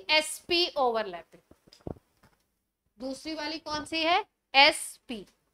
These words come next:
मतलब एक ऐसा orbital और दूसरा कौन सा orbital होगा? P कैसा होता है?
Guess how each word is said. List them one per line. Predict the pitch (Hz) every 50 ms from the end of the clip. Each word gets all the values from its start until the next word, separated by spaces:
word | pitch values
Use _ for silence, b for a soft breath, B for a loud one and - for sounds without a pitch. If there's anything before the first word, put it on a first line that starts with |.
| _ _ -
मतलब | 262 269 277 302 320 359 - - - _ _ - - _ _ _ -
एक | 254 269 277 302 302 294
ऐसा | 277 269 262 262 262 302 294
orbital | 294 294 - - 294 285 311 - - 339 415 415 - _ _ _ _ _ _ _ _ _ _ _ _ _ _ _ _ _ _ _ _ _ -
और | 247 240 247 254 269 277 285 285
दूसरा | 233 226 269 269 269 262 262 - 294 294 294 294 294
कौन | 302 285 294 285
सा | 285 - 311 302
orbital | 302 302 302 294 294 294 311 311 302 302
होगा? | 302 294 277 254
P | - - 277 277 269
कैसा | - 294 269 269 - 320
होता | 302 302 - - 220
है? | 185 175